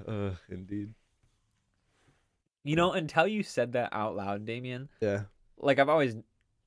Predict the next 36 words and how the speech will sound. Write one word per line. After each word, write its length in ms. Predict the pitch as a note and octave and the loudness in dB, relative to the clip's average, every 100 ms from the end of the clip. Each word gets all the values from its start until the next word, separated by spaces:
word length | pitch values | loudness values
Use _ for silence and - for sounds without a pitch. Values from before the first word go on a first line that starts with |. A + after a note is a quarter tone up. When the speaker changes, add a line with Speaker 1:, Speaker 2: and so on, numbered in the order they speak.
| _ _ _ _ _ _ - | _ _ _ _ _ _ -16
Speaker 2:
known 520 | A2+ G#2+ G#2+ A2 G#2 | -12 -8 -6 -4 -6
it, 200 | E2+ E2 - _ | -8 -12 -16 _
but 140 | G#2+ A2 | -6 -4
never 240 | A2+ A2+ | -4 -4
consciously 560 | A2 - G#2+ G#2 G#2 G#2 - | -8 -8 -6 -6 -8 -10 -2
thought 220 | A2 G2+ | 2 2
about 180 | G2 E2+ | 0 -6
the 80 | - | -6
fact 320 | - G2 G2 | -6 -6 -6
that 160 | G#2 - G#2+ | -8 -8 -12
you 160 | A2+ A#2+ | -6 -4
are 100 | A2+ | -4
the 160 | A2+ - G#2+ | -6 -10 -10
only 380 | G#2+ A2 A#2+ | -10 -10 -10
one 520 | A2+ G#2 G#2 F#2 F#2 G#2 _ _ _ _ _ _ _ _ | -8 -6 -6 -8 -12 -18 _ _ _ _ _ _ _ _
of 220 | A2+ G#2+ | -2 -2
the 100 | A2 G#2+ B2 | -6 -8 -10
ma-, 140 | A2 A#2 A2+ _ | -10 -10 -10 _
like, 240 | - C3+ B2 | -2 0 0
of 160 | A#2+ | 0
the 100 | B2 A#2+ | 0 0
larger 640 | A#2 C3+ F#3 E3+ C3+ A2 - | 2 2 2 -2 -4 -4 -8
group 320 | G#2+ B2 D#3+ | -2 -2 -2
of 160 | G#2 G2 | -4 -4
us 260 | F2+ G2+ - | -6 -8 -6
that 220 | G#2+ G2+ | -6 -4
has 280 | G#2+ A2 A2 | -6 -8 -8
a 60 | |
sister. 500 | G2+ A#2+ - F2+ F#2+ - _ - - - _ _ _ _ _ | -10 -12 -10 -12 -14 -18 _ -20 -20 -20 _ _ _ _ _
Speaker 1:
That 120 | A#2+ A2 | 4 4
I, 100 | G2+ D#2+ | 4 2
that 180 | A2 G2+ | 4 4
I 60 | |
lived 300 | F2+ G#2 G#2+ | 4 2 0
with, 280 | F#2 E2 - | -2 -4 -6
yeah. 260 | F2 E2 | -4 -4